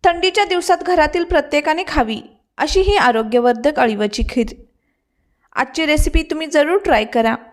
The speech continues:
रेसिपी कशी वाटली ती कमेंटद्वारे कळवा. व्हिडिओ आवडल्यास लाईक, शेअर करायला विसरू नका.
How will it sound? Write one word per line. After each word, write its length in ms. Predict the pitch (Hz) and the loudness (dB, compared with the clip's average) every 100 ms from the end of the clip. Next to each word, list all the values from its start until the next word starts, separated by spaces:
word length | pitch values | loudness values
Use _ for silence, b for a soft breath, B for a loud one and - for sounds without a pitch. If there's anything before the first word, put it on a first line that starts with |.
| _ _ _ _ _ - | _ _ _ _ _ -4
रेसिपी 360 | 262 269 285 269 | 0 2 2 2
कशी 260 | 247 254 | 0 0
वाटली 340 | 262 254 262 269 | 0 -2 -2 -6
ती 140 | 269 | -4
कमेंटद्वारे 580 | 311 262 240 240 247 240 | -2 0 0 0 0 0
कळवा. 380 | 240 233 226 226 - _ _ _ _ _ 240 | 0 0 0 -4 -8 _ _ _ _ _ -4
व्हिडिओ 240 | 254 240 | 2 2
आवडल्यास 560 | - 247 233 240 359 311 | 2 2 0 0 0 2
लाईक, 240 | 233 247 | 0 2
शेअर 200 | - 240 | 0 0
करायला 380 | 247 240 240 285 | 2 2 2 0
विसरू 320 | 339 247 220 | -2 -2 -2
नका. 280 | 214 214 | 0 0